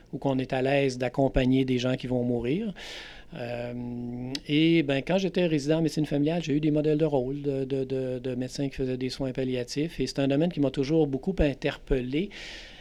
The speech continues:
Et c'est un domaine que j'ai toujours fait, euh,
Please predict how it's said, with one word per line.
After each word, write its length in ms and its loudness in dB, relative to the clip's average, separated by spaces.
Et 380 6
c'est 340 0
un 100 6
domaine 520 4
que 280 4
j'ai 220 2
toujours 720 4
fait, 640 -2
euh, 580 -2